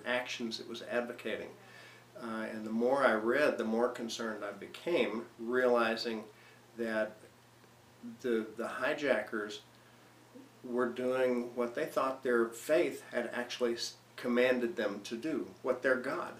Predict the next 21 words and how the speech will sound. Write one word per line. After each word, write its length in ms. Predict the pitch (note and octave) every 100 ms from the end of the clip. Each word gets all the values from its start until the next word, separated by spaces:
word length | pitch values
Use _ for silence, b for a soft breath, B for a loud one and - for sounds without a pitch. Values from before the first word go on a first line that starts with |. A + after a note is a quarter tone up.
| -
had 160 | A#2+ A2+
commanded 480 | A#2 G#2+ G#2 G2+ G2
them 180 | G2+ -
to 120 | -
do. 220 | A2+ F#2+ - - B B B B -
Uh, 320 | A#2+ A2 A2 G#2
and 80 | G#2
I 60 |
realized 500 | A2 C3 D3 C3+ B2
I 80 | A2+
needed 320 | A#2 C#3+ A#2+
more 240 | A#2+ C3+ D3
information 640 | C#3+ C3 A2 A2+ B2 A2+
than 220 | A2 A2
just 240 | A2+ A2+ A#2
reading 320 | A#2 A#2 A2
the 80 | G#2
Quran. 520 | - A2 A#2+ G#2+ G2
I 40 |
mean, 160 | G#2+ A2
I 160 | A2+